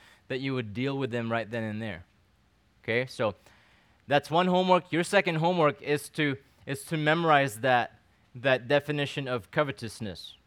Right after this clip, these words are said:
Okay, I want you guys to memorize that. Covetousness is to strongly desire something that God has not given you, that you lose your contentment in Him. Okay,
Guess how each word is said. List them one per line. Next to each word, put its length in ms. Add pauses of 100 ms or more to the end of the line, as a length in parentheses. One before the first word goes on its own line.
(100)
Okay, 100
I 40
want 200
you 80
guys 160
to 60
memorize 280
that. 220 (180)
Covetousness 720
is 300
to 180
strongly 560
desire 400
something 400
that 180
God 220
has 220
not 240
given 280
you, 220 (220)
that 160
you 160
lose 260
your 140
contentment 720
in 180
Him. 280 (1600)
Okay, 240